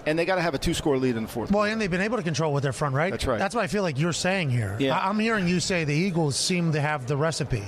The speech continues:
Speaker 1: I think they have that, and I think if you get into the fourth quarter, you gotta have a two-score lead 'cause that guy's great. I mean, he's tremendous. You, you're not gonna, he's, you're not gonna slow him down. We played here in, in fourteen,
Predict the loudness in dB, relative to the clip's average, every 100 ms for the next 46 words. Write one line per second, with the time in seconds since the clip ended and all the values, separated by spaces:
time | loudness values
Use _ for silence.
0 | -4 -4 -2 -2 -2 -2 0 -2 0 0
1 | 0 0 0 -2 -2 -4 -4 -2 -2 -2
2 | -2 -2 0 0 0 0 2 2 -2 -8
3 | -16 -6 -2 2 0 0 0 0 0 0
4 | 0 0 -2 -2 -2 -2 -2 -2 -4 -14
5 | -18 -20 -16 -4 -2 0 0 -2 -2 -2
6 | -4 -4 -2 0 0 0 -2 -2 -2 -4
7 | -6 -4 -2 0 0 -2 -2 0 0 0
8 | 0 0 -2 -4 -16 -18 -16 -4 -2 0
9 | 0 2 2 2 2 0 -2 -10 -18 -18
10 | -18 -6 -2 0 0 -2 -6 -4 -2 -2
11 | -2 -2 0 -2 -4 -4